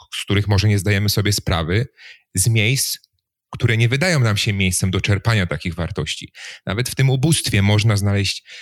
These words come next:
rzeczy, które, mm, będą dawać komuś satysfakcję, będą dawać taką niszę spełnienia. Zastanawia mnie ten motyw i ta narracja, ale przechodząc jakby do, y, samych losów matki, kontynuując twoją myśl, y,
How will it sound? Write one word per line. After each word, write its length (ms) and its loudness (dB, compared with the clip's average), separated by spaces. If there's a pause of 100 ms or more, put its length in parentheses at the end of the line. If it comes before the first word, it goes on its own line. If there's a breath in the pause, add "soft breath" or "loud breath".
(160 loud breath)
rzeczy, 360 0
które, 540 0 (480 loud breath)
mm, 220 -2
będą 540 2 (320)
dawać 460 0
komuś 320 0
satysfakcję, 720 -6
będą 260 2
dawać 300 -2
taką 360 -2 (140)
niszę 300 0
spełnienia. 720 0 (460)
Zastanawia 640 2
mnie 140 0
ten 160 2
motyw 580 -2
i 120 0
ta 120 2
narracja, 760 0 (120)
ale 180 0
przechodząc 540 2
jakby 280 2
do, 280 4 (160)
y, 140 4
samych 380 2
losów 460 2
matki, 600 -2 (300 loud breath)
kontynuując 580 2
twoją 260 2
myśl, 420 2
y, 480 -10